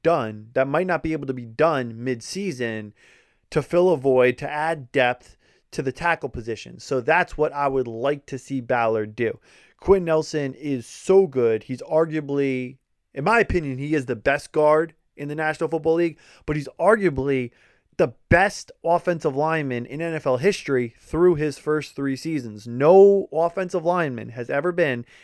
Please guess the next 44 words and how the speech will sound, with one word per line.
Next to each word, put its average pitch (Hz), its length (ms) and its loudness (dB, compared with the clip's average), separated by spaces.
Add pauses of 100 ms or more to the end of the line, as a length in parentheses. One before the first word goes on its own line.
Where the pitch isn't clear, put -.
(120)
a 131 200 -2
three-time 160 760 -4
first-team 156 580 -8
All-Pro 123 720 0 (300)
through 165 380 0
their 147 200 4
first 143 320 -4
three 131 180 -4
seasons. 113 460 -6
That's 127 480 2 (120)
how 139 340 -2
good 123 300 0
he's 120 260 -4
been. 113 300 2 (340)
He 151 180 -2
is 165 140 0
on 147 560 -2
track 160 640 0
to - 100 -10
be 139 180 -2
on 139 160 -6
the 131 80 -6
Mount 135 300 -6
Rushmore 131 720 -2 (400)
of 135 140 -2
offensive 135 460 0
linemen, 123 440 -2
maybe 151 260 0
the 135 80 -4
Mount 135 240 -2
Rushmore 139 400 -2
of 127 60 -4
N 135 120 -2
F 127 80 -8
L 120 120 2
players, 120 680 0
if 135 180 -6
you're 127 120 -4
being 123 300 -6
fair 160 320 0
and 120 100 -4
you're 120 80 -8
saying, 120 300 -4
"Wow, 135 280 -2